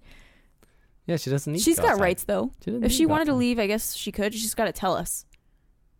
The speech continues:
Speaker 1: She, she can't speak.
Speaker 2: Exactly.
Speaker 1: She don't know how to use human words. She's ignorant to the human words.
Speaker 2: <laughs>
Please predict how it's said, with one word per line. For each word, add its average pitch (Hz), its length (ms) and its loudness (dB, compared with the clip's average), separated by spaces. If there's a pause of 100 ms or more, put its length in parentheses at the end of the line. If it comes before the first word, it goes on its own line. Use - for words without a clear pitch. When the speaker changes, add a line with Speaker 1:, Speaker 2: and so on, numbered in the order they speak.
Speaker 1:
She, 131 220 -6 (120)
she 135 160 -6
can't 147 220 -2
speak. - 320 -10 (760)
Speaker 2:
Exactly. 202 480 -2
Speaker 1:
She - 120 -4
don't 123 120 2
know 123 80 0
how 123 100 0
to 123 60 -2
use 110 320 -4 (400)
human 113 280 -4
words. 87 300 -10 (1500)
She's 127 200 -2
ignorant 123 460 0
to 113 60 -2
the 107 80 -2
human 104 280 -2
words. 95 260 -6
Speaker 2:
<laughs> - 100 4